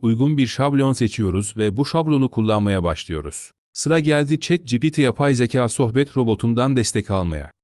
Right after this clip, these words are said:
Bunun için de arama motoruna Chat G P T yazıyoruz ve yapay zeka sayfasına giriş yapıyoruz. Şimdi de yapay zekaya bizim için on adet dört şıklı genel kültür soruları hazırlamasını istiyor ve cevaplarını da yazmasını istiyoruz.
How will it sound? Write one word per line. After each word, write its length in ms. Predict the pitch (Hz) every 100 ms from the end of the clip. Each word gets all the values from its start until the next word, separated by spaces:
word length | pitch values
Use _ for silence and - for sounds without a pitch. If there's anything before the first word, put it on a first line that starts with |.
| -
Bunun 220 | 143 170
için 280 | 147 139 135
de 100 | 135
arama 380 | 123 143 143 151
motoruna 480 | 131 123 117 110
Chat 260 | - 127 170
G 140 | 107
P 120 | 101 135
T 140 | 139
yazıyoruz 640 | 113 101 123 120 117 113
ve 120 | 117 131
yapay 380 | 120 131 127
zeka 420 | 110 107 135 156 147
sayfasına 600 | 147 123 123 - 120 127
giriş 320 | 110 127 -
yapıyoruz. 640 | 85 82 73 73 - - _ _
Şimdi 340 | - 185 170
de 60 | 160
yapay 360 | 151 147 156 131
zekaya 500 | 123 131 131 151 135
bizim 220 | 143 165
için 260 | 139 139
on 220 | 135 139 156
adet 360 | 123 139 139
dört 180 | 151 160
şıklı 280 | - - 151
genel 360 | 131 127 151
kültür 340 | 147 143 - 165
soruları 420 | 135 123 123 131
hazırlamasını 640 | 113 107 113 117 110 120
istiyor 460 | 110 - 135 160 135
ve 120 | 123
cevaplarını 640 | 110 110 117 - 120 123
da 80 | 123
yazmasını 500 | 117 98 101 104 107
istiyoruz. 600 | 87 - 87 78 73 -